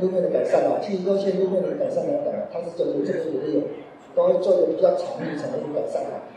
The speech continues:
因为我七十四甲这边我们有做左转交通车道的改善，跟局部路面的排，所以整个状况很好。那在今年，可能过年后整个快速，快速道路的部分，就是说，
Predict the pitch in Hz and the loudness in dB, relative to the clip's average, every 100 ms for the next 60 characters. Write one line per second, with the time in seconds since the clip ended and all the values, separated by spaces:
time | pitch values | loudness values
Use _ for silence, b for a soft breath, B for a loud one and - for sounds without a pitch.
0 | B 220 247 - - 208 196 226 - - | B 6 8 8 6 4 0 0 2 2
1 | 196 196 185 - - 196 - - - 160 | 4 2 0 0 0 0 0 -4 -2 2
2 | - 208 170 170 - 175 180 160 180 147 | 6 8 8 8 8 8 6 6 4 4
3 | 147 - - - - - - 208 202 196 | 4 2 2 2 0 -6 0 6 6 4
4 | 170 208 202 202 190 - - - - - | 0 2 4 4 4 4 4 0 -2 -4
5 | - - - 208 - 170 202 196 196 165 | -8 0 4 6 6 4 6 8 8 6
6 | 151 170 170 - - - - - 175 170 | 4 0 -2 -6 -10 -18 -4 0 2 2
7 | 220 226 165 135 135 - - - - 156 | 2 0 0 0 -2 -4 -6 -12 -8 -6
8 | 220 220 185 214 190 - - 143 - - | 0 2 4 4 4 2 2 0 -2 -8
9 | - - - - - 220 208 - - - | -14 -20 -20 0 4 6 4 0 -6 -4
10 | - 214 - 233 190 175 - - - - | 0 2 2 2 4 4 2 0 -6 -16
11 | - - - - 208 202 202 196 185 185 | -20 -20 -20 0 4 6 4 4 2 2
12 | 185 180 180 185 | 0 -4 -2 0